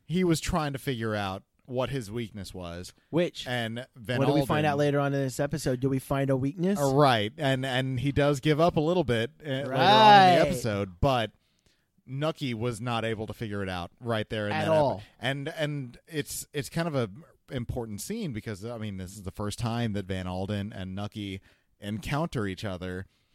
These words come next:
Speaker 1: And so I think on both sides of this, of this interrogation, they both realize that they have a very big person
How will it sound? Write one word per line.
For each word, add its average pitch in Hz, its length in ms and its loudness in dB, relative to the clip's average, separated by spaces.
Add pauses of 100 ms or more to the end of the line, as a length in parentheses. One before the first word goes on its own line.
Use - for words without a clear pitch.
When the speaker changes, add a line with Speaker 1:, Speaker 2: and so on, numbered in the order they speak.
(260)
Speaker 1:
And 117 180 -6
so 113 480 -2 (600)
I 127 100 -2
think 139 220 -4
on 120 160 -2
both 117 400 -2
sides 101 640 -6 (160)
of 113 140 -6
this, - 500 -8 (160)
of 107 160 -10
this 107 180 -8
interrogation, 107 880 -6 (540)
they 131 160 2
both 120 680 0
realize 101 760 -6
that 101 260 -6 (640)
they 110 360 -4
have 117 680 -4 (420)
a 147 100 -2
very 127 380 0
big 117 460 -6
person 98 680 -8